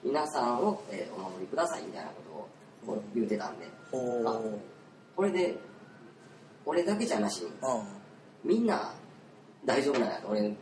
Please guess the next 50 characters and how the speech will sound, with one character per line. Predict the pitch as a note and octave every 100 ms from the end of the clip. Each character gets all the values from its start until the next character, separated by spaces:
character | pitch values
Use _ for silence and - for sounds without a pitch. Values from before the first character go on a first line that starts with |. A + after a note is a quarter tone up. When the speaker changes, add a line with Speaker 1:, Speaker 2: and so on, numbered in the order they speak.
| A2+
Speaker 1:
携 | A2+ B2 A#2
わ | G#2+
る | G#2
人 | G2+ G2+
ら |
は。 | D2 - -
Speaker 2:
は | - C#3 A#2+
い | -
は | G#2+
い。 |
Speaker 1:
っ |
て | G#2
い | E3+
う | E3+
の |
を、 | A#2+ G#2 F#2 -
あ、 | G2+ - -
思 | A2+ A2
っ |
て、 | G2+ - G#2+ -
こ | G#2
う、 |
安 | G#2 B2
心 | A2 A2 G#2
っ |
て | G2+
い | F#2
う | E2+
か、 | D#2+ D#2+ -
Speaker 2:
は | - G#2
い。 | - - -
Speaker 1:
あ、 | F#2+
み | G#2+
ん |
な | - A2+
厄 | B2 C#3 C#3+
除 |
け | C3+
行 | C#3+
か | D#3
ん | A2+
で |
も | -
え | F2+
え | A#2+
ん |
ち | G#2+
ゃ | G#2
う |
の？ | G2+ -